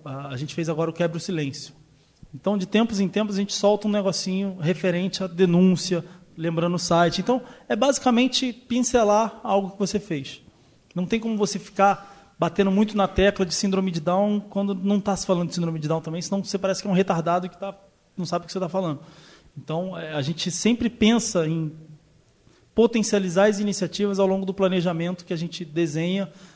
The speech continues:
algumas mais intensificadas, outras menos. Cara, em relação à segunda pergunta, eu confesso a você que ninguém nunca me perguntou e eu nunca parei pra pensar nisso.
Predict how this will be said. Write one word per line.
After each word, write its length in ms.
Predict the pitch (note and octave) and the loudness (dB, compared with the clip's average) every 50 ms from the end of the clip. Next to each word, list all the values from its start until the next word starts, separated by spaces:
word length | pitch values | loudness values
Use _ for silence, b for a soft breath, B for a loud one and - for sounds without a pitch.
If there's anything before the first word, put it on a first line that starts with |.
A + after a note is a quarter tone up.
| B | B
algumas 520 | - E3+ E3+ D#3+ F#3 G#3+ G3+ G3 F#3+ - - | -2 -2 0 2 4 4 4 4 2 0 -2
mais 340 | F3+ E3+ F3+ F#3 F3+ D#3+ D#3+ | -2 0 0 2 0 0 -2
intensificadas, 760 | E3 D#3 E3 D3 - - G#3 G3 - G3+ A3 A3 A3+ G3+ | -4 -6 -6 -8 -8 -8 -6 -2 0 0 0 0 0 -2
outras 240 | G#3 G#3+ G#3+ A3+ A3 | -2 -2 -2 -2 -2
menos. 440 | F#3 F3 D#3 C#3 C3 C3 - - - _ _ _ b b b b b b b b b b | 0 0 0 -2 -2 -6 -12 -18 -20 _ _ _ b b b b b b b b b b
Cara, 200 | - G#3+ G3+ F#3+ | 0 4 4 4
em 180 | F#3 G#3+ C4+ C#4+ | 4 4 4 4
relação 420 | B3 B3 A#3+ A3+ - - - G3+ | 6 6 6 4 2 2 0 -2
à 40 | F#3+ | -2
segunda 320 | - - F3+ D#3+ F3 E3+ | -2 -4 -4 -4 -4 -4
pergunta, 300 | E3 - D#3 D#3+ F#3+ F3 | -4 -4 -4 -4 -4 -4
eu 40 | G#3 F3+ | -4 -4
confesso 280 | F#3 - F#3 F3 F3+ | -4 -4 -4 -4 -6
a 40 | F3+ | -6
você 120 | D#3 F#3 | -8 -8
que 80 | F#3 E3+ | -6 -4
ninguém 180 | F#3 F3+ F#3 F3+ | -2 0 0 2
nunca 260 | F3 F#3+ A3+ A3 C4+ | 2 0 0 0 0
me 80 | A#3+ | -2
perguntou 520 | A3+ - B3+ G#3 G#3+ B3+ A#3+ - F#3+ F#3 G3+ | -2 0 0 0 0 0 0 2 4 4 4
e 40 | G#3+ | 4
eu 80 | G#3+ | 2
nunca 200 | G3 G#3 G#3+ - | 0 -2 -4 -4
parei 300 | - - A#3+ A3 G3+ G#3+ | -4 -2 -2 -2 -2 -4
pra 80 | A3 A3+ | -6 -4
pensar 300 | - A#3 G#3 - B3 C4 | -4 -4 -2 -2 0 0
nisso. 360 | A3+ F3+ D3 - - - - | 0 0 -2 -4 -8 -14 -18